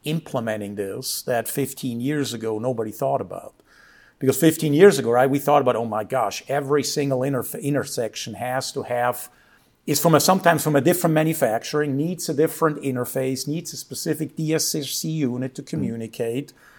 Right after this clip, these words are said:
Speaker 1: Lots of money, lots of cost, lots of time.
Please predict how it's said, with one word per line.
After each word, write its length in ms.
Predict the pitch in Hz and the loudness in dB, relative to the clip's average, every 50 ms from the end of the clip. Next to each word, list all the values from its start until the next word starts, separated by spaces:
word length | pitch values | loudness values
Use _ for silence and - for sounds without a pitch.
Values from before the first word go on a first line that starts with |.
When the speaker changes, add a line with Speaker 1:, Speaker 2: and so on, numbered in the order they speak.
| - _ _ _ _ _ | -20 _ _ _ _ _
Speaker 1:
Lots 300 | - 123 143 143 - - | 2 2 4 4 6 6
of 80 | 170 156 | 6 8
money, 340 | 143 139 135 139 139 139 | 8 8 8 6 6 4
lots 280 | 131 127 127 131 - - | 4 2 2 2 0 -2
of 80 | 151 - | -4 -2
cost, 440 | - - 139 131 131 123 - - | 0 2 2 4 4 2 0 0
lots 240 | 139 127 127 - - | 0 0 0 -2 -4
of 80 | 233 - | -8 -8
time. 480 | - 185 175 131 120 120 120 127 127 | -6 -4 -4 -2 -2 -4 -4 -6 -10